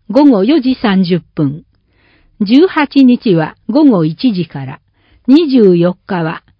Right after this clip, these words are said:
午後三時まで。ここに写真があります。展示された作品を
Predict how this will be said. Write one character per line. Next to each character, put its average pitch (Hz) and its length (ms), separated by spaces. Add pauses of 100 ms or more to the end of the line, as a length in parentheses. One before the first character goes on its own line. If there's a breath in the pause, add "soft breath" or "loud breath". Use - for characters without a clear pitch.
(200)
午 262 180
後 196 160
三 285 340
時 151 160
ま 135 180
で。 131 180 (180)
こ 262 160
こ 330 140
に 262 160
写 226 180
真 294 300
が 262 100
あ 226 60
り 214 120
ま 208 140
す。 - 60 (800)
展 294 240
示 294 180
さ 269 100
れ 262 140
た 262 140
作 - 280
品 240 320
を 233 160